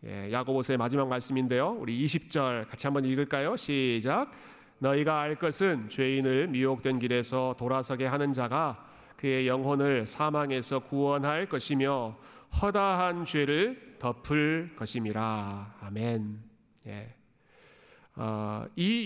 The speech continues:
일을 하는 교회에게, 그 일을 하는 사람에게 주시는, 에, 약속이죠.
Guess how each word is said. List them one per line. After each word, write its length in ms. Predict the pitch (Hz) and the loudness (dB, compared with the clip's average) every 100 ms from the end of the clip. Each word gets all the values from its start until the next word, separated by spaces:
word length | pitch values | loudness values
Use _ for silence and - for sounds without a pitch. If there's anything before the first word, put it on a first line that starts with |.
| 185 | 0
일을 240 | 185 196 | 2 2
하는 340 | 170 196 208 190 | 0 0 0 0
교회에게, 720 | 160 160 170 151 135 135 131 | 0 2 2 0 -2 -4 -2
그 260 | 151 156 | 2 4
일을 260 | 151 151 160 | 4 2 2
하는 280 | 156 180 175 | 0 0 0
사람에게 600 | - 180 180 175 160 175 | 0 -2 0 0 0 -2
주시는, 580 | 139 123 156 208 254 262 - - - - | -2 0 4 4 2 -4 -12 -20 -20 -10
에, 260 | 104 104 110 | -4 -2 0
약속이죠. 640 | 117 - 151 120 107 117 | -2 -2 -2 -2 -6 -10